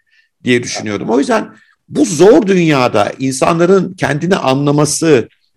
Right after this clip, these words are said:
yeteneklerini keşfetmesi, onun üzerine gitmesi,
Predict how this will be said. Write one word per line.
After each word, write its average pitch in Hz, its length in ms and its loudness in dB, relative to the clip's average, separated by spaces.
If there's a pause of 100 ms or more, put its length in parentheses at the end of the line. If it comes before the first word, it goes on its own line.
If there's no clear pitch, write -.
yeteneklerini 147 760 0
keşfetmesi, 147 920 -2
onun 139 240 0
üzerine 147 280 0
gitmesi, 135 800 -2